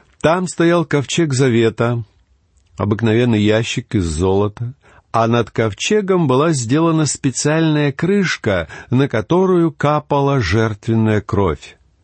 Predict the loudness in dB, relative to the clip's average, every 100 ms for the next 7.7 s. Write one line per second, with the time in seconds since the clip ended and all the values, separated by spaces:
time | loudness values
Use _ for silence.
0 | _ _ _ _ _ _ -2 0 0 -2
1 | 0 2 2 0 -2 -6 _ -20 _ -4
2 | -2 0 0 0 -2 0 -2 0 -2 0
3 | 0 -2 -2 -8 -14 -20 _ -2 0 2
4 | 2 0 0 2 0 0 0 2 0 -2
5 | -12 -20 -4 0 0 -2 -4 0 2 0
6 | -2 -2 0 2 0 -2 -2 0 0 0
7 | -2 -4 -6 -2 -4 -4 -10